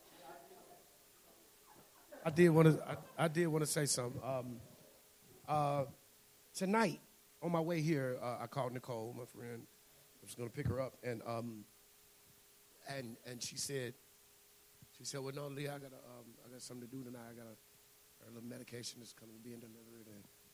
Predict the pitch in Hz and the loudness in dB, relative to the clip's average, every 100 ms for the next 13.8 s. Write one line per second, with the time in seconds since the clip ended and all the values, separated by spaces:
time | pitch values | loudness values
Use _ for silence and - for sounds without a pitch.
0 | - - 120 123 120 127 - 139 - 131 | -20 -16 -10 -10 -8 -8 -8 -6 -6 -6
1 | 143 127 117 120 120 123 120 110 - - | -6 -6 -8 -8 -10 -10 -10 -12 -18 -20
2 | - - - - - - - - - - | -20 -20 -20 -20 -20 -20 -20 -20 -20 -20
3 | - - - - - - - - - - | -20 -20 -20 -20 -20 -20 -20 -20 -20 -20
4 | - - - - - - - - - - | -20 -20 -20 -20 -20 -20 -20 -20 -20 -20
5 | - - - - - - - - - 139 | -20 -20 -20 -20 -20 -20 -20 -20 -20 -12
6 | - 147 143 131 - - - - - - | -10 -8 -10 -14 -20 -20 -20 -20 -20 -20
7 | - - - - - 156 151 151 - - | -20 -20 -20 -20 -18 -10 -6 -6 -10 -20
8 | - - - - - 151 151 151 - - | -20 -20 -20 -20 -16 -14 -14 -16 -20 -20
9 | 123 120 120 123 - - 117 156 160 - | -20 -16 -16 -18 -20 -20 -10 -8 -8 -12
10 | - - - - - - - - - - | -20 -20 -20 -20 -20 -20 -20 -20 -20 -20
11 | - - 113 110 110 - 131 131 127 120 | -16 -14 -14 -14 -18 -14 -8 -6 -8 -10
12 | 120 123 117 113 117 110 107 101 113 - | -10 -10 -10 -10 -12 -14 -16 -16 -18 -16
13 | 117 107 - 117 - 123 117 113 | -16 -14 -14 -14 -14 -14 -16 -18